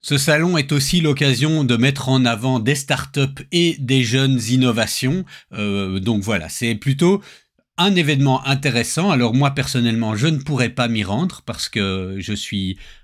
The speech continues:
occupé pour des <laughs> raisons médicales à ce moment-là,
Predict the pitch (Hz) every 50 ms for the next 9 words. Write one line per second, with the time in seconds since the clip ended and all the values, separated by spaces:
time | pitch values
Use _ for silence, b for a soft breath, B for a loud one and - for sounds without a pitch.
0 | B _ _ - 156 135 139 - 147 135 139 139 135 131 127 131 117 110 107 107
1 | 104 107 113 160 143 117 120 113 117 120 143 143 127 123 123 - 143 131 123 113
2 | 110 - - - 120 117 113 110 104 104 113 139 160